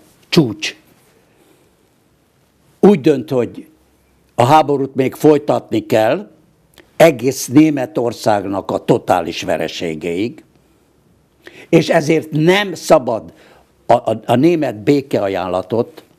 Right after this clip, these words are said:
elfogadni, amiről egyébként ugye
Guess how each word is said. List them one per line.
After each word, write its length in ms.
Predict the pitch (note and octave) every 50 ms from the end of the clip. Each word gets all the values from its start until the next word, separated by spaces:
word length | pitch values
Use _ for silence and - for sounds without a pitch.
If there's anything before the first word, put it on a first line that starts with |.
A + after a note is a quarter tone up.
| _ _ _ _ _ _ _ _ - _ _ _
elfogadni, 640 | - B2+ B2+ A#2+ - B2 A2+ F#2 A#2 G#2+ G#2+ G#2+ A#2
amiről 520 | B2 A2+ A#2 A#2 A#2+ A#2+ G#2+ A#2+ A#2 A#2 A#2+
egyébként 640 | B2+ A#2+ A2+ G#2+ A#2+ A#2 - - B2+ A#2+ A2+ A2 -
ugye 400 | A2+ G#2 G#2+ A2+ A2+ A#2 B2 B2